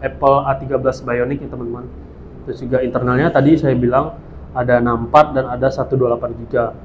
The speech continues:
Terus juga untuk kamera utamanya dia menggunakan kamera belakangnya ini.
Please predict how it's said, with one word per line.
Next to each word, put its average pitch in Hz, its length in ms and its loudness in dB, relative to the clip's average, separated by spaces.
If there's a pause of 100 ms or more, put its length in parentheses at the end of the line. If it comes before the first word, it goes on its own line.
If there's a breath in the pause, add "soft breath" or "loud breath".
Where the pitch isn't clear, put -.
(840)
Terus - 220 -8
juga 127 580 2
untuk 123 320 -2 (240)
kamera 139 320 8
utamanya 131 560 4
dia 196 320 8
menggunakan 139 640 2
kamera 131 320 2
belakangnya 131 320 0
ini. 160 180 2